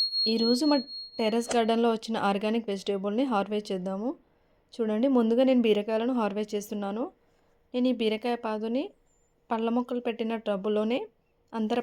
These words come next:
పంటగా పెట్టాను. ఈ ఒక బీర పాదుకి రెండు బీరకాయలు వచ్చాయి చూడండి. అలాగే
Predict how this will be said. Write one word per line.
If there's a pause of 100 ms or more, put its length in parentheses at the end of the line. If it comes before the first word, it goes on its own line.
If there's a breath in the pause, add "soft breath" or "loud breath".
పంటగా
పెట్టాను. (1400)
ఈ (100)
ఒక
బీర (100)
పాదుకి (100)
రెండు (280)
బీరకాయలు
వచ్చాయి (360)
చూడండి. (2500)
అలాగే